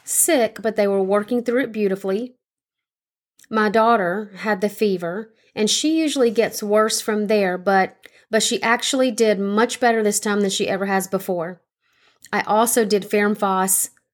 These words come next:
six X with her, followed by Aconite and Bryonia.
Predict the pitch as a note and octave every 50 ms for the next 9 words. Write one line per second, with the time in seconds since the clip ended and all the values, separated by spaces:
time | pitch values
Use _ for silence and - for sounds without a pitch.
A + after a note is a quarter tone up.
0 | _ _ _ - - - - A3+ G#3 G#3+ G#3 - - G#3 G#3 F#3+ G3 - - -
1 | B3 B3 B3 - - A#3+ G#3 G3+ G3 G3 G3+ G#3+ - _ _ _ _ _ _ _
2 | - - A3+ G#3 G3+ G3+ G#3 G#3 F#3+ F#3+ G3+ F#3+ F#3+ F#3+ F#3+ F#3+ F#3+ - - G3+
3 | G3+ G#3 G3+ A3+ G#3+ G#3 G3+ G3+ F#3+ - F#3+ G3 G3 F#3+ F#3+ G3 G3 F#3+ G3 G3
4 | G3+ G3+ G3 F3+ E3 D#3 F3+ F#3+ F3+